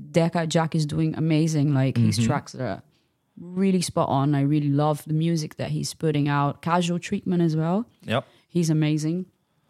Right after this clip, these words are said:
Speaker 1: I really love the, the stuff that he's coming out with at the moment.
Speaker 2: We've been working on some stuff together, actually.
Speaker 1: Oh, nice.
Speaker 2: Yeah.
Speaker 1: Okay, that's really, uh, Melvin
Speaker 2: Yeah.
Speaker 1: is great. He's, he's really, really good.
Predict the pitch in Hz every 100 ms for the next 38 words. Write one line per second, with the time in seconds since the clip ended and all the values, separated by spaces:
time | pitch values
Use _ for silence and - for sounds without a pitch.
0 | - - 151 160 156 156 151 165 151 143
1 | - - 208 - - 185 185 - 180 185
2 | 180 170 180 - 180 180 180 180 180 180
3 | 180 - - 131 135 131 123 135 131 127
4 | - 127 - 156 - 110 104 110 107 311
5 | 381 - - 427 262 - - 180 320 285
6 | 233 226 247 247 202 196 208 226 202 185
7 | 170 165 160 - 190 185 - - 190 170
8 | 170 180 170 165 160 156 160 202